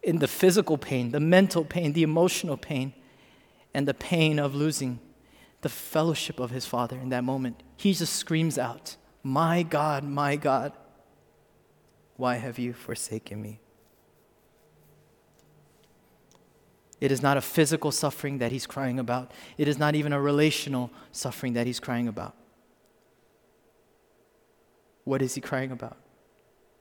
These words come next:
I want to share a quick portion of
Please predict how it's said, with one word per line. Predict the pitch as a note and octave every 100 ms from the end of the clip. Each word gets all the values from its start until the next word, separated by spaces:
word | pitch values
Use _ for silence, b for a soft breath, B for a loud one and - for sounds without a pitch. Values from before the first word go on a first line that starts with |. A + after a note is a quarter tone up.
| _ _ _ _ B B B
I | D3
want | D#3
to | D#3
share | - D#3 D3+ D#3 C3
a | C#3 C3 C3
quick | - E3+ D#3 - -
portion | - D#3 - D3 C3+
of | B2+